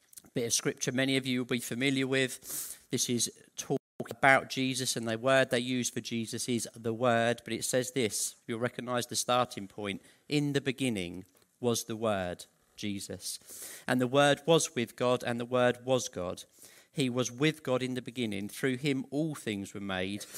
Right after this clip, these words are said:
Without him nothing was made that has been made. In him was life,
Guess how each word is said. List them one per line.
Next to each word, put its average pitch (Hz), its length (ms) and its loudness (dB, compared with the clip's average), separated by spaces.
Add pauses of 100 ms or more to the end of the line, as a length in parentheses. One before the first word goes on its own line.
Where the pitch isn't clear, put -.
(160)
Without 117 400 6
him 120 240 -6
nothing 120 360 -4
was 101 180 -10
made 98 340 -4
that - 140 -12
has 101 240 -6
been 92 220 -12
made. 92 380 -14 (380)
In 143 240 0
him 131 380 0
was 117 180 -4
life, 95 560 -4